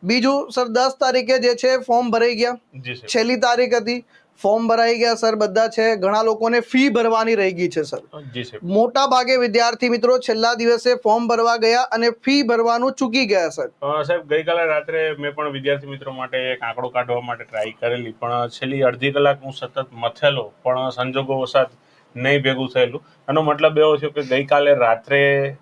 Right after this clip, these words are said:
Speaker 2: સર્વર એટલું બધું ડાઉન થઈ ગયું હતું કે ઘણા બધા વિદ્યાર્થી મિત્રો જે છે કે જે ફોર્મ નથી ભરી શક્યા. પણ તમને દોસ્તો એક નવાઈ લાગશે કે ગુજરાતના જે કોમ્પિટિટિવ એક્ઝામની તૈયારી કરનારા જે વિદ્યાર્થીઓ છે ને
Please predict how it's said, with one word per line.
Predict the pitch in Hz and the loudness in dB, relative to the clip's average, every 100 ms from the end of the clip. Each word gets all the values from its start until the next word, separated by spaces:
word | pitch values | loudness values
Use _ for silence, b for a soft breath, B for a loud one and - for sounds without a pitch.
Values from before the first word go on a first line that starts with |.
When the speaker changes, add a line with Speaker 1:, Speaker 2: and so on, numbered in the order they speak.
| - | -6
Speaker 2:
સર્વર | - 135 143 | 0 2 4
એટલું | 123 131 143 | 2 0 -4
બધું | 143 | 2
ડાઉન | 131 131 135 | 2 2 -2
થઈ | 131 135 | -10 -10
ગયું | 131 | -10
હતું | 127 123 | -12 -12
કે | 127 | -6
ઘણા | 120 131 | -2 -2
બધા | 131 131 | -2 -4
વિદ્યાર્થી | 127 123 127 131 | -2 0 0 0
મિત્રો | 127 127 127 | -12 -8 -8
જે | 127 131 | -6 -8
છે | 131 110 - b b - | -4 -6 -6 b b -10
કે | 123 | -4
જે | 127 | -4
ફોર્મ | 123 127 131 | 0 0 0
નથી | 123 117 120 | 0 -2 -4
ભરી | 107 104 | -6 -6
શક્યા. | 104 101 107 | -8 -14 -12
પણ | 104 135 | -6 -4
તમને | 131 147 151 | -2 -2 -2
દોસ્તો | 147 151 156 | -2 -2 0
એક | 143 139 | 0 0
નવાઈ | 120 127 113 | 0 2 2
લાગશે | 95 - - 127 _ b b b | -2 -10 -16 -20 _ b b b
કે | 135 131 135 131 | -4 0 2 2
ગુજરાતના | 127 123 127 147 151 156 151 151 | -2 -6 2 4 2 -2 0 0
જે | 147 151 | -2 -6
કોમ્પિટિટિવ | 135 127 143 151 151 | -6 -8 -6 -6 -2
એક્ઝામની | 143 135 143 151 | -2 0 0 0
તૈયારી | 139 127 143 | -4 -2 -2
કરનારા | 143 139 139 143 139 | -4 -6 -2 -2 -2
જે | 139 | -4
વિદ્યાર્થીઓ | 120 110 123 175 151 143 | -8 -2 0 0 -2 -4
છે | 143 | -4
ને | 131 | -10